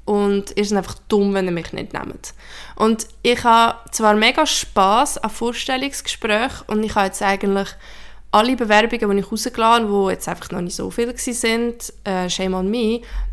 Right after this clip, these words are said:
ähm, habe ich mich eigentlich dafür vorstellen. Und, äh, ich find's mega spannend, weil ich dann Menschen kennenlerne, das ist eh etwas, was ich gerne mache. Aber so ein bisschen der Überzeugungsding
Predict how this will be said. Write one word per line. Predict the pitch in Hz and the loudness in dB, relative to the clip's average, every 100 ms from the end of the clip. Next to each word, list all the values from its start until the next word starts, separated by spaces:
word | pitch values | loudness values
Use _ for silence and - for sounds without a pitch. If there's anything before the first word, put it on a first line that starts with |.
| - - | -8 0
ähm, | 208 202 202 196 | 4 4 4 2
habe | 208 | 0
ich | 208 | -2
mich | 202 - | -2 2
eigentlich | 208 226 | 2 2
dafür | 233 214 196 185 | -2 -4 -6 -4
vorstellen. | 208 240 - 208 208 226 247 - - - - - | -2 -2 -2 0 2 4 2 -2 -18 -20 -20 0
Und, | 214 214 214 208 - - - - - | 4 4 4 2 -2 -14 -20 -20 -12
äh, | - - | -10 -4
ich | 233 - | -4 0
find's | 269 262 - - | 0 0 -2 -4
mega | 233 254 - | 0 4 4
spannend, | - - 226 269 339 294 | 2 2 2 4 2 2
weil | 247 | 2
ich | - | 0
dann | 226 | -2
Menschen | 214 247 - | -2 -2 -6
kennenlerne, | - 262 262 254 269 | -4 -2 2 0 0
das | 226 | -2
ist | 226 | -2
eh | |
etwas, | 226 - 254 | -2 -4 -4
was | |
ich | 247 | -2
gerne | 233 240 | -2 0
mache. | 240 240 262 262 - - - - - - - - - | 0 0 0 -2 -8 -18 -18 -20 -18 -18 -16 -16 0
Aber | 208 220 | 2 2
so | 240 | 0
ein | |
bisschen | 233 220 | 0 2
der | 214 214 | 4 4
Überzeugungsding | 208 - 233 226 240 240 - - - - - 226 226 233 | 2 -4 -2 0 -2 -2 -2 -2 -4 -10 0 2 4 0